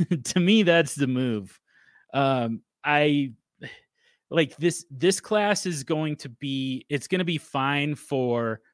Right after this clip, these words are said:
building up depth. And, I mean, I think that you're gonna end up with some starters at wide receiver.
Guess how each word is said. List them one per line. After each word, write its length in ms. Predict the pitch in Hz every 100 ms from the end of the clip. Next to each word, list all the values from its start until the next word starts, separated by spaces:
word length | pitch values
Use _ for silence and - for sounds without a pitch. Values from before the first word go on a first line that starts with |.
| -
building 300 | 139 139 135
up 180 | 123 -
depth. 420 | 113 95 _ - _ _ _ _ -
And, 140 | 180 190
I 60 |
mean, 160 | 202 202
I 120 | 185
think 240 | - 220
that 100 | 247
you're 160 | 226 202
gonna 180 | 185 165
end 180 | 151 143
up 200 | 135 143
with 160 | 143
some 160 | - 127
starters 580 | - 120 123 127 131 131
at 100 | 113
wide 280 | 113 113
receiver. 580 | 110 - 104 104 117 139